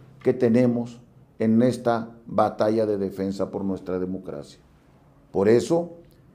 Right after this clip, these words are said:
yo hago un llamado a todos los compañeros y compañeras del Frente Cívico Nacional en todo el país a que se reúnan de emergencia y a que hagan un plan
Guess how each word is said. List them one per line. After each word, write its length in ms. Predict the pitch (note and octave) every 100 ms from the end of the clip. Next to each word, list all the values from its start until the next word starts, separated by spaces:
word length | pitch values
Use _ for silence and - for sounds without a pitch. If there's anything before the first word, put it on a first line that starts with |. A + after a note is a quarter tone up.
| _ _ _ -
yo 220 | A#2+ D#3+
hago 140 | E3+ F#3
un 100 | E3+
llamado 500 | E3 D3 C#3+ B2+ A#2
a 100 | A#2+
todos 300 | F#3+ A#3+ B3
los 160 | G#3
compañeros 760 | - F#3+ F#3 D#3+ C#3+ E3 E3 D#3+
y 40 |
compañeras 680 | - D3+ D3 B2+ B2+ C#3 C3+
del 140 | A#2+ G2
Frente 380 | B2+ C3 C3
Cívico 420 | A2+ C3 B2+ B2 A#2
Nacional 680 | G2+ G2 F2+ F#2 F#2 G2 - - _ _
en 280 | F3+ D#3+ -
todo 240 | F#3+ F3
el 100 | D3+
país 520 | - A2 A#2+ E3+ - - _ _ -
a 120 | B2
que 100 | C3+
se 140 | D3+
reúnan 680 | B2 C3+ D3+ F#3+ F3+ F3 F3 - -
de 160 | G2+ C3+
emergencia 680 | C#3 C3+ C3 C#3+ C#3 F2 - - - _ _ _ _
y 140 | B2
a 120 | D3+ -
que 120 | E3
hagan 260 | F3+ G3
un 180 | F#3+ F3
plan 540 | - D#3+ D#3 D#3+ E3